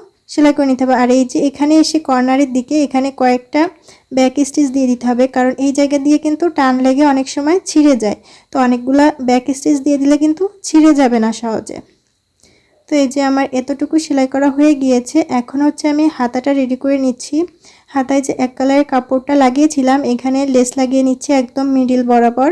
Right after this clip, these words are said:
এই জায়গাটা লেস না লাগালে কিন্তু একদম ফাঁকা ফাঁকা লাগছিল, এই কারণে আমি লেস লাগিয়ে নিয়েছি।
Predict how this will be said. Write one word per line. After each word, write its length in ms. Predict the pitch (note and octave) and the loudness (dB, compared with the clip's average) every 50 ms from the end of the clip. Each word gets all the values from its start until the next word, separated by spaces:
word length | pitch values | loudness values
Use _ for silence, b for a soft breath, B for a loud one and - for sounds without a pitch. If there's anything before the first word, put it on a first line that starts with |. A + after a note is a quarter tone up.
| F4+ _ B B B B B B - | -2 _ B B B B B B -2
এই 120 | C#4 C#4 | -2 0
জায়গাটা 380 | B3 C#4+ C#4+ C#4 D4 C#4+ - D#4 | 2 2 2 2 2 2 2 2
লেস 260 | D4 C4+ C4+ C4 C4 - | 4 4 4 2 0 0
না 100 | D4 C#4+ C#4+ | -2 0 0
লাগালে 280 | C#4+ C#4+ C#4+ D4 C#4+ C#4+ | 0 2 2 2 2 2
কিন্তু 220 | D4 D4 D4 D#4 | 0 0 0 0
একদম 320 | C#4+ C4 A#3+ A#3+ - C#4 D4+ | 0 0 -2 -4 -4 -2 -2
ফাঁকা 260 | D#4 D#4+ D4+ C#4 - C4 | 0 0 0 2 2 0
ফাঁকা 240 | B3+ C4 C4 C4 B3+ | 0 0 0 2 2
লাগছিল, 460 | B3+ A#3+ B3 A#3+ - - - B3+ B3+ C4 E4 F#4+ - _ _ _ b b b b b b b - | 2 2 2 -2 -6 -8 -4 0 2 2 2 0 -4 _ _ _ b b b b b b b -8
এই 100 | C#4 C4+ C4+ | -8 -6 -2
কারণে 260 | C4+ C4 C4 C4+ C#4+ D4 | 0 0 0 2 2 2
আমি 160 | C#4+ D4 D4+ | 2 2 2
লেস 220 | C#4+ C#4 C4 B3+ C4 - | 4 4 2 2 2 0
লাগিয়ে 300 | C#4 C4 B3 B3+ C4 C4 | 0 0 2 2 2 2
নিয়েছি। 420 | C4 B3 A#3+ A#3+ A#3+ - - D4+ | 2 2 2 0 -2 -2 0 0